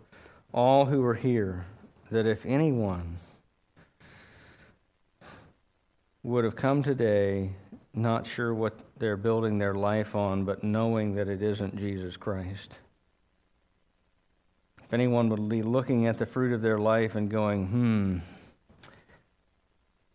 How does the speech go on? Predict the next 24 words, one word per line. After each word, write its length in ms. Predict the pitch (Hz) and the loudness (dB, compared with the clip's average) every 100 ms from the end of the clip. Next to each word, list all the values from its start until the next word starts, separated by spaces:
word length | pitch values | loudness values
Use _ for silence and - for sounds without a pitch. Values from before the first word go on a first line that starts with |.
| _ _ _ | _ _ _
my 160 | 117 117 | -2 0
life 380 | 107 113 113 104 | 2 2 2 -2
is 160 | 98 | -2
not 240 | 110 117 104 | 0 0 0
very 320 | 113 104 90 | -2 -2 -4
tasty 480 | - 113 98 98 95 | -4 -4 -4 -6 -4
and 120 | 101 | -2
I 140 | 104 | -2
do 140 | 95 90 | -4 -4
not 300 | 101 98 95 | -4 -4 -4
like 360 | 98 101 95 | -4 -4 -6
the 80 | 98 | -10
way 200 | 98 92 | -8 -8
this 260 | 95 92 87 | -8 -10 -10
is 100 | 87 | -12
going." 520 | 98 98 92 82 82 - - - _ _ _ _ _ _ _ _ _ _ - | -8 -6 -6 -8 -10 -14 -20 -20 _ _ _ _ _ _ _ _ _ _ -4
Father, 320 | 117 117 104 | -2 0 0
I 40 | |
pray 340 | 101 - 113 104 | -4 -2 -2 0
they 160 | 101 | -2
would 160 | 95 90 | -4 -6
turn 300 | - 101 95 | -6 -4 -4
to 100 | 90 | -6
you. 320 | 85 85 80 | -8 -8 -10